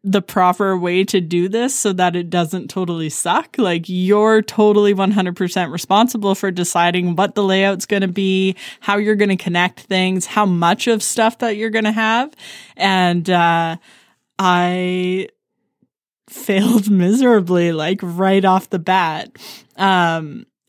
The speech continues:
I had these two roads, but they both were two-way roads that went connected to, like,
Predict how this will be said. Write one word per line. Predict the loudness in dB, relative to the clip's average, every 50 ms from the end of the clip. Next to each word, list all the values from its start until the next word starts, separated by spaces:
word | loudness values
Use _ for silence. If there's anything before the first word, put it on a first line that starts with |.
| _ -2
I | 0 0 0 0 -2 -6 _ _ -12 -4
had | -2 0 0 0 0
these | 0 0 -2 -2
two | -2 -2 -2 -2 0
roads, | 0 0 2 2 2 2 0 0 -2 -6 -6
but | -2 0 0 0 0 -4 -4 0
they | 0 0 2
both | 2 2 2 2 2 0 -2
were | -2 -2 -2 -2 -4 _ _ _ _
two-way | -6 -2 0 0 0 2 2 2 2 2 2 2
roads | 0 0 2 2 2 2 2 0 0 -2 -4 -2
that | 0 2 2 2 0 -2 -2
went | 0 0 2 0 -2 -6 -12 _ _ -18 -10 -4
connected | 0 0 2 2 0 -2 -2 0 0 0 0 0 -4
to, | -4 -2 -2
like, | 0 2 2 2 2 0 -2 -4 -8 -14 -20